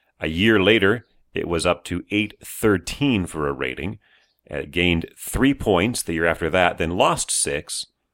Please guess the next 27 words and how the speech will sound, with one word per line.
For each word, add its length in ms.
and 160
then 140
with 160
the 80
printing 420
of 120
the 60
deluxe 380
edition, 440
gained 460
nine, 760
and 160
then 140
gained 400
two, 500
and 160
then 100
has 160
gained 380
three 600
over 220
the 80
last 400
year. 180
So 280
not 180
only 460